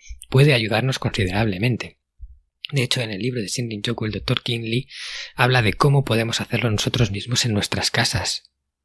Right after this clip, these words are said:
Seguimos con los beneficios que tiene el contacto con la naturaleza en las personas.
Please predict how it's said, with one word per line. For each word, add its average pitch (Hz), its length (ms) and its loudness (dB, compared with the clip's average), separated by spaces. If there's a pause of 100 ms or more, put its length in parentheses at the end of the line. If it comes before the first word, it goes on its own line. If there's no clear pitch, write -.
(880)
Seguimos 190 440 8
con 185 160 6
los 135 100 6
beneficios 139 600 2
que - 100 0
tiene 131 340 4
el 123 120 2
contacto 120 500 2
con 113 120 4
la 113 40 6
naturaleza 107 380 0
en 107 80 -2
las 95 100 -2
personas. - 680 -4